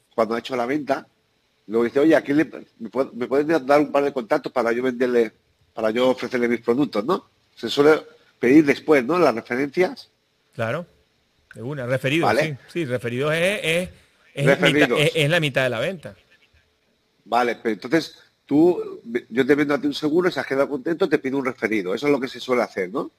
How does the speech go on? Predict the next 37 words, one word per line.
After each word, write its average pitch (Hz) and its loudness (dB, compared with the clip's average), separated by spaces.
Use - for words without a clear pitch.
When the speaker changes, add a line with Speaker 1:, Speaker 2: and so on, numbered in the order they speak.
Speaker 2:
Correcto. 113 -12
Speaker 1:
Vale, 92 0
pues 107 -8
fíjate 139 4
el 143 4
loco, 131 0
lo 113 -2
que, 117 0
el 113 -2
loco 131 0
lo 135 -2
que 117 -2
hace. 95 -8
Mira, 110 -6
eh, 240 2
primero 143 4
de 190 6
todo, 120 2
yo 120 4
he 151 2
perdido 175 6
mi 147 2
tiempo 135 -2
porque 113 -2
yo 117 0
tengo 151 0
una 147 2
métrica 156 0
que 120 -8
sé 143 -2
lo 143 2
que 135 2
vale 143 4
mi 135 -2
hora 135 2
de 135 0
trabajo. 101 -6